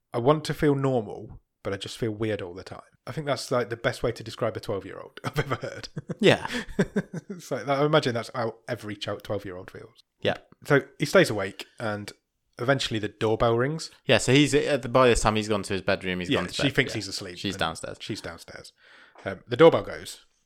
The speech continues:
Speaker 1: and we <laughs> that, that's where the orgy thing comes in.
Speaker 2: Yeah.
Speaker 1: Because she says,
Speaker 2: He
Speaker 1: "Oh,"
Speaker 2: hears a load of people coming
Speaker 1: yeah, so
Speaker 2: downstairs.
Speaker 1: she says, so he's texting his mate, isn't he?
Speaker 2: Yeah.
Speaker 1: Uh, Melanie, Valerie. And she, <laughs>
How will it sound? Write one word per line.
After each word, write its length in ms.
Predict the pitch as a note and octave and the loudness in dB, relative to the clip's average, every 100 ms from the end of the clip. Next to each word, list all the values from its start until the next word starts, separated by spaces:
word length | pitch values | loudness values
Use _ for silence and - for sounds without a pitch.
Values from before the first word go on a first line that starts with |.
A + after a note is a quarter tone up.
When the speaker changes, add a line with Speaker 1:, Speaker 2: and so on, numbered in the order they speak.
| _ | _
Speaker 1:
and 360 | G#2+ G#2+ A2 G2+ | -10 -8 -8 -10
we 500 | A#2 A#2 A2 A2 G#2 _ _ | -2 -2 0 -4 -10 _ _
<laughs> 140 | - | -6
that, 280 | F3 - D3 | -6 2 4
that's 220 | C3+ A#2+ | 4 4
where 100 | B2 | 2
the 120 | G#2+ A2+ | 0 2
orgy 320 | B2+ B2 G2+ | 4 4 0
thing 200 | - F2+ | -10 -14
comes 240 | - F#2 | -16 -8
in. 60 | F#2+ | 2
Speaker 2:
Yeah. 140 | F2+ - _ | 2 0 _
Speaker 1:
Because 360 | - A2 - - - | -12 -10 -10 -14 -16
she 260 | - - | -16 -14
says, 160 | G#2 G#2 | -10 -2
Speaker 2:
He 60 | A2 | 4
Speaker 1:
"Oh," 40 | |
Speaker 2:
hears 220 | A2+ G2+ | 6 6
a 60 | G2 | 6
load 160 | F#2+ | 4
of 60 | F2+ | 4
people 260 | G#2+ F2+ F#2 | -2 -4 -6
coming 300 | - F#2 F2 | -2 -2 -2
Speaker 1:
yeah, 80 | F2+ | -2
so 40 | F2 | -4
Speaker 2:
downstairs. 300 | F#2 - G2 | -4 -6 -6
Speaker 1:
she 100 | A2+ | -6
says, 240 | A#2+ - G#2+ | -8 -8 -14
so 180 | - A#2+ | -4 -4
he's 140 | A2+ | -4
texting 320 | - C#3+ - G#2+ | 0 0 0 -8
his 120 | F#2+ | -6
mate, 160 | A2 | -8
isn't 200 | F#2 G2 F#2+ | -8 -12 -16
he? 140 | F#2+ - | -12 -6
Speaker 2:
Yeah. 140 | E2 | -4
Speaker 1:
Uh, 80 | F#2+ | -4
Melanie, 400 | G2 G2 E2+ - _ _ | -8 -10 -12 -20 _ _
Valerie. 320 | - F2 D#2+ - _ _ _ _ - - | -10 -10 -12 -18 _ _ _ _ -14 -6
And 160 | - | -4
she, 160 | - - - - | -4 -8 -8 -2
<laughs> 80 | F3+ | -2